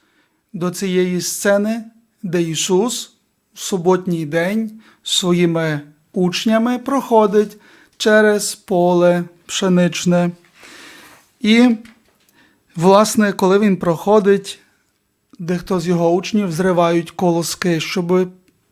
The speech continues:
з'їсти, тому що голодні. І є зразу критика.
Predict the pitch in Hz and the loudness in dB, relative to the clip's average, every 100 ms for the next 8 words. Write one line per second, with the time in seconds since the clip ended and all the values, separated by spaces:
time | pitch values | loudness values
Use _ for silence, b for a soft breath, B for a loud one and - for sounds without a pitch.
0 | - 156 185 330 - - 165 151 151 _ | -12 -8 -4 -4 -4 -6 -6 -6 -10 _
1 | - 170 170 - 185 156 208 277 226 165 | -8 -6 -4 -4 -4 0 -2 -2 -4 -4
2 | 156 147 _ B B B B B B B | -6 -8 _ B B B B B B B
3 | B B B B - 302 180 180 196 165 | B B B B -4 -2 2 4 4 2
4 | 170 170 170 175 175 180 180 170 151 - | 0 0 -2 -4 -2 0 0 0 -6 -8
5 | 196 | -14